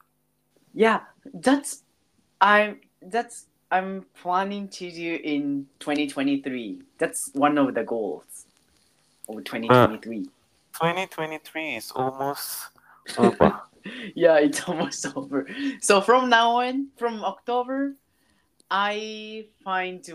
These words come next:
Speaker 1: one thing I wanna share to everybody and then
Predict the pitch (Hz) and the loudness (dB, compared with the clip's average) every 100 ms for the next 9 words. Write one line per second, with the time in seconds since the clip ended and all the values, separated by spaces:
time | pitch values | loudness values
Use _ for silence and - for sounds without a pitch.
0 | 147 165 190 196 196 196 - - - _ | -10 -10 -10 -8 -8 -8 -14 -20 -20 _
1 | _ _ 147 151 156 156 147 143 139 - | _ _ -2 0 0 -4 -4 -4 -4 -6
2 | 175 175 175 175 180 185 185 180 185 190 | -4 -2 0 -2 -2 -6 -6 -6 -4 -2
3 | 196 220 214 _ _ _ 165 160 151 143 | -2 -4 -8 _ _ _ -6 -2 -2 -4
4 | 151 | -8